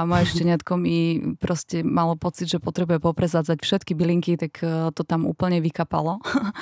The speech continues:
Speaker 2: Hmm.
Speaker 1: Takže, ale, ale väčšinu mám takých, e, zozbieraných. Lebo vieš, tak u metu, medovku a takéto veci, tak to ti prežije úplne všetko, takže to nie je problém pestovať v kochliku. Ale mám radšej čaje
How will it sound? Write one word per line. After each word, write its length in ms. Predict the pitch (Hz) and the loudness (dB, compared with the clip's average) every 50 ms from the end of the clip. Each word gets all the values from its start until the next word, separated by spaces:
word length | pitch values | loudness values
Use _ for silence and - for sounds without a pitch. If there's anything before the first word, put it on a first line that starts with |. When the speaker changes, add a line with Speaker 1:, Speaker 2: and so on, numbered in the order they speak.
| - - | -10 -6
Speaker 2:
Hmm. 240 | - - 214 220 208 | -2 2 4 6 6
Speaker 1:
Takže, 360 | 202 180 185 190 185 185 190 - | 8 8 6 6 6 4 4 4
ale, 380 | - 208 214 220 214 220 214 | 4 4 6 6 6 6 4
ale 360 | - - 208 208 208 214 208 208 | 4 4 4 4 4 6 4 4
väčšinu 540 | 190 190 208 214 - - - 247 240 220 208 | 2 2 0 0 0 0 2 4 6 6 6
mám 360 | 196 190 190 185 180 180 185 | 6 6 6 6 6 4 2
takých, 800 | 170 - - 180 175 - - - 185 185 175 175 175 175 175 - | 2 2 2 2 2 2 -4 -4 -2 0 2 2 2 0 0 0
e, 60 | - - 135 160 175 175 | 0 0 2 2 2 2
zozbieraných. 880 | 165 175 180 175 170 170 180 175 165 160 156 156 160 156 - - - _ - - - - - - - - _ _ _ _ _ - | 2 2 2 2 2 4 4 4 4 4 4 4 2 0 -2 -6 -20 _ -20 -20 -20 -20 -20 -20 -20 -20 _ _ _ _ _ 0
Lebo 200 | 196 208 185 208 | 0 2 2 4
vieš, 220 | 190 208 208 180 | 4 4 2 2
tak 200 | - 185 160 - | 2 -2 -4 -4
u 140 | - 143 170 | -4 -2 0
metu, 320 | 180 175 170 175 175 - 180 | 2 4 2 2 2 0 0
medovku 520 | 175 165 165 175 175 175 165 - - 185 | 2 2 4 4 4 2 2 0 0 2
a 80 | 165 165 | 2 2
takéto 320 | - 165 - 175 160 - | 2 0 -2 0 0 0
veci, 240 | 160 165 165 - 180 | 0 0 0 0 0
tak 160 | 160 170 - | -2 -2 -2
to 160 | - - 165 | 0 -2 -2
ti 160 | 151 - - | -2 0 -4
prežije 460 | 170 - - 165 160 156 156 170 170 160 | -4 0 0 2 2 2 2 2 2 2
úplne 280 | 156 147 - 175 170 | 2 0 0 0 0
všetko, 440 | 156 - - 147 139 - - - 180 | 0 0 -2 -4 -4 -4 -4 -4 -4
takže 240 | - 165 156 151 156 | -2 -2 -2 -2 -2
to 240 | - - 170 165 165 | 0 0 0 2 4
nie 240 | 165 165 160 165 | 4 4 4 4
je 40 | 165 | 2
problém 360 | - - 160 160 156 165 165 | 2 0 0 2 2 2 2
pestovať 640 | 156 - 165 156 - - 170 160 160 160 160 - - - | 2 0 -2 -2 -2 -2 0 0 0 0 0 -2 -4 -6
v 100 | 151 - | -6 -4
kochliku. 460 | - 156 156 - - 180 - - 226 226 - - - - - - | -4 -6 -4 -2 -4 -4 0 0 -2 -2 -2 -6 -14 -12 -10 -6
Ale 320 | - 170 170 170 170 175 170 - | -2 0 2 4 4 4 2 2
mám 200 | - 196 190 190 | 2 2 4 4
radšej 340 | 185 180 180 156 - 196 180 170 | 4 2 2 2 0 0 0 0
čaje 440 | - - 185 170 165 170 175 175 | 0 0 2 2 4 4 2 2